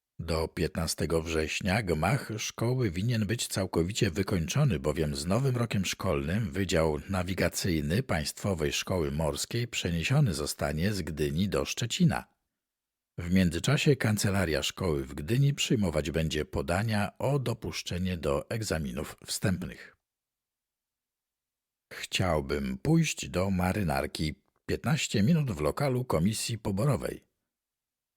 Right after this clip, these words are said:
Tymi słowy wita mnie wartownik w lokalu Komisji Poborowej przy Alei Wojska Polskiego sześćdziesiąt dziewięć.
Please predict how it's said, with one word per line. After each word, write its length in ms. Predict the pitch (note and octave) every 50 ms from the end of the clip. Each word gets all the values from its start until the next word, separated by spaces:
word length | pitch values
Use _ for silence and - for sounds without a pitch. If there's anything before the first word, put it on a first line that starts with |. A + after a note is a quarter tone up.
| _ _
Tymi 260 | - - F#2 E2 C2+
słowy 480 | - - - D2 E2 G#2 A2 A2 A2+ F#2+
wita 320 | D2+ E2+ F#2+ - G#2 F#2
mnie 240 | E2+ F2 F2 F2 D#2+
wartownik 720 | - - D2+ D2 - - D3+ C#3 F#2+ D#2 D2 C2 - -
w 120 | - C#2 C2+
lokalu 400 | C#2 - - - G2+ F2+ D#2 C#2+
Komisji 480 | - - C#2+ D#2 F2+ G2 - - F2
Poborowej 560 | - E2 C#2 C#2 C2+ C2 E2 F#2+ A2 C#3+ C#3+
przy 360 | C#3 - - - - - - -
Alei 420 | - D2+ E2+ F2 G2 F#2+ D#2+ C#2+
Wojska 400 | C2+ D#2+ F2 F#2+ - - - D2
Polskiego 520 | - - B1+ - - - G2 F2 G2 F2+
sześćdziesiąt 580 | E2+ - - F#2 D#2 C#2+ - - - - F2+ D#2+
dziewięć. 640 | D#2+ G2 G2+ - - B1+ - - - - - - -